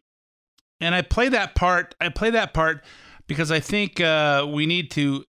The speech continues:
establish that the reason that rich people get richer and poor people get poorer, or that there's always a big gap between the, the top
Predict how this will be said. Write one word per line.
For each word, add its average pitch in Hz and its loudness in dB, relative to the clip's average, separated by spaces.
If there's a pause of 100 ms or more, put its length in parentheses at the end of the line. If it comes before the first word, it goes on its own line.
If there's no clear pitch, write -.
(240)
establish 147 -2
that 117 -2 (1400)
the 135 0
reason 202 2
that 151 -2 (1400)
rich 180 0
people 165 0
get 143 -4
richer 127 -2 (600)
and 127 -4
poor 156 0
people 131 -4
get 110 -6
poorer, 120 -2 (460)
or 120 0
that 113 -2 (320)
there's 123 0
always 135 2
a 113 0
big 113 -4
gap 117 -2
between 123 -2
the, 113 -2
the 117 -8
top 131 -6